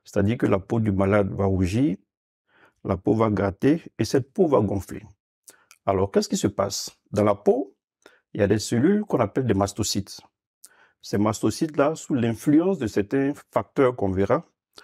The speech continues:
vont sécréter une substance qu'on appelle l'histamine. Et cette histamine-là a trois propriétés. D'abord, elle va entraîner une vasodilatation, c'est-à-dire augmenter le calibre des vaisseaux sanguins.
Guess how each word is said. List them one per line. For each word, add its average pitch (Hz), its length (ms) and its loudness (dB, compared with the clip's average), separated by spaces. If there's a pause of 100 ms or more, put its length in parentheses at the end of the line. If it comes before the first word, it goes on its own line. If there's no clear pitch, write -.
(280)
vont 135 220 2
sécréter 202 580 0
une 220 80 2
substance - 400 -4
qu'on - 120 -4
appelle 117 240 -2
l'histamine. 104 480 0 (840)
Et 160 100 -4
cette 190 240 0
histamine-là 147 600 0
a 104 140 -2
trois - 280 0
propriétés. - 580 -6 (800)
D'abord, 143 640 2
elle 147 120 2
va 139 100 2
entraîner 110 480 0
une 120 160 -6
vasodilatation, 101 1040 -2 (100)
c'est-à-dire 98 320 -6
augmenter 95 400 -4
le 98 100 2
calibre 98 340 -4
des 92 100 -4
vaisseaux 92 320 -8
sanguins. 92 380 -6